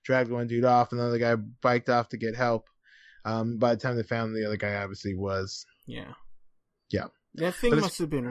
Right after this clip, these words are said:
Speaker 2: really fucking hungry, 'cause cougars usually don't attack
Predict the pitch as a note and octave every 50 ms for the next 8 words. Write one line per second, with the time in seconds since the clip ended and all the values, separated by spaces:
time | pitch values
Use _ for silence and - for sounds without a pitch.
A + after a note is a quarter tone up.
0 | B2 B2+ C3+ C3+ C3+ C#3 C#3+ C#3 C3 - - C3+ C3 - - A#2+ A#2+ A#2+ A#2+ A#2+
1 | A#2 A2+ A#2 A2+ - A#2+ A#2 A#2 - - - - - - - F3+ F3+ F3 F#3 F3+
2 | F3 D#3+ C#3 C#3 C#3 C#3 C3 - D3 B2 B2 A#2+ A#2+ A#2 - - - C#3 C#3 B2+